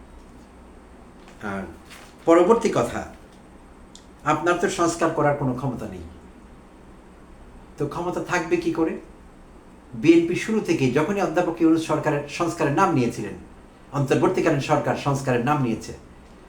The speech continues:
তখন থেকে অধ্যাপক ইউনূসকে সংস্কার কাজে বাধা প্রদান করেছে বিএনপি,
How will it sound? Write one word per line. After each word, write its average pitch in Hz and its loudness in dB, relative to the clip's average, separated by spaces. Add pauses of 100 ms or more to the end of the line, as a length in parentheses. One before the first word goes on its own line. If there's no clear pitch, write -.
(260)
তখন 208 2
থেকে 165 -2
অধ্যাপক 135 -4
ইউনূসকে 131 -2 (400)
সংস্কার 160 0
কাজে 127 -2
বাধা 165 2
প্রদান 107 -4
করেছে - -14
বিএনপি, - -18